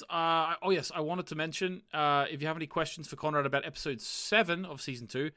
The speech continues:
get them on the episode nineteen video.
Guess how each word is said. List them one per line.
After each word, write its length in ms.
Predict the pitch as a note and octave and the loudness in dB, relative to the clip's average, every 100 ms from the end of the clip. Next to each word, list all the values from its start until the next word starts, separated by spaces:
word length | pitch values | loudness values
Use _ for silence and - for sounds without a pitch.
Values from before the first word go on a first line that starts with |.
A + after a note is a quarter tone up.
| _ _ - | _ _ -4
get 180 | E3+ - | -4 0
them 220 | F3+ D#3+ | 0 0
on 140 | D#3+ | -2
the 180 | D3+ - | -2 -2
episode 680 | D#3+ D#3+ - E3 D#3 C#3+ - | -6 -6 -4 0 2 0 -4
nineteen 720 | C3 C3+ D3 C#3+ D#3 D3 C#3+ | -2 0 0 -2 -2 0 -2
video. 480 | B2 C#3 F3+ A3 C#4+ | -2 0 0 0 -2